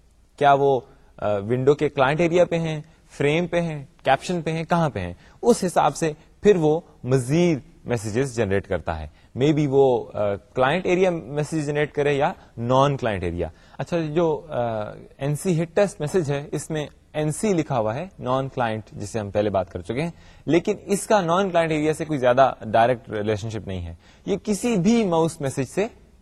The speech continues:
پہلے ونڈو پروسیجر کو سینڈ کیا جاتا ہے۔ اگر آپ یہ چاہتے ہیں کہ ماؤس کی ان پٹ اپنی ونڈو میں ڈسیبل کر دیں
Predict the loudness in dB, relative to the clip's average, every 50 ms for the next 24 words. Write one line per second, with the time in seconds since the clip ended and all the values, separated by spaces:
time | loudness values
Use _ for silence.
0 | _ _ 2 4 4 6 6 4 4 2 0 -6 -6 -4 0 0 0 0 -2 -6
1 | -4 -4 -4 -2 0 0 -2 -2 -2 -12 -20 -18 -10 -2 0 0 0 0 -2 -4
2 | -2 -2 -4 -6 -8 -10 -10 -12 -16 -20 -20 -20 -20 -4 0 2 4 6 4 4
3 | 2 0 0 2 4 2 2 2 0 0 0 0 0 -4 -4 -4 -4 -2 0 2
4 | 2 2 2 0 -4 -6 -4 -4 -2 -2 -4 -4 -2 -4 -6 -4 -2 -2 -2 0
5 | 0 0 0 0 -2 0 -2 0 4 4 4 6 4 2 0 0 0 0 -2